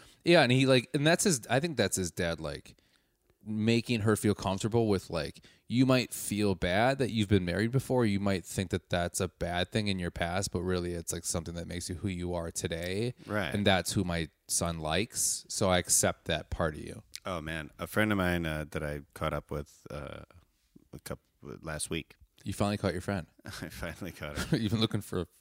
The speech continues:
Speaker 2: But
Speaker 1: for
Speaker 2: this,
Speaker 1: years.
Speaker 2: there's a very old friend of mine, and, uh, I had, I had a short, uh, relationship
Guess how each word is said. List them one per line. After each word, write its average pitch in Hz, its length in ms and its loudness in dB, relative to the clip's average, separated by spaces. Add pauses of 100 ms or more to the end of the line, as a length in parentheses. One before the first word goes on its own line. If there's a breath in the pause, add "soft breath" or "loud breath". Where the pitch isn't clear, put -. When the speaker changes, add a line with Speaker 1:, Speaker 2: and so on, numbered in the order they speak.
(180)
Speaker 2:
But 82 220 -6
Speaker 1:
for - 60 -6
Speaker 2:
this, 101 120 0
Speaker 1:
years. 85 320 -2
Speaker 2:
there's 92 160 -8
a 95 60 -6
very 107 300 4
old 95 180 0
friend 85 180 -4
of 85 60 -4
mine, 82 160 -4
and, 76 200 -8
uh, 73 300 -10
I 78 120 -8
had, 73 300 -10
I - 40 -12
had 71 220 -14 (140)
a - 60 -20
short, 73 360 -12 (140)
uh, 76 220 -16 (400)
relationship 73 420 -16